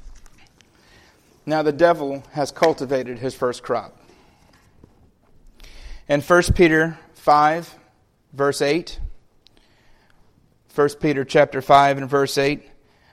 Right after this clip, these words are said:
"Be sober, be vigilant, because your adversary the devil is a roaring lion, walking about, seeking whom he may,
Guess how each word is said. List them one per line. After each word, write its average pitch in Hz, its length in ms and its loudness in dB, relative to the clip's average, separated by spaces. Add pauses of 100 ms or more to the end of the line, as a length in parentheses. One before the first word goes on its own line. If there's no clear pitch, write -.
(100)
"Be 156 140 2
sober, 127 520 2 (840)
be 156 160 6
vigilant, 143 600 -2 (480)
because 143 320 0
your 151 100 -2
adversary 156 600 2
the 151 120 0
devil 127 440 2 (340)
is 127 180 -2
a 131 60 0
roaring 143 400 4
lion, 123 480 -2 (160)
walking 143 360 2
about, 135 400 0
seeking 131 580 -4
whom 139 180 -4
he 131 140 -4
may, 127 260 -6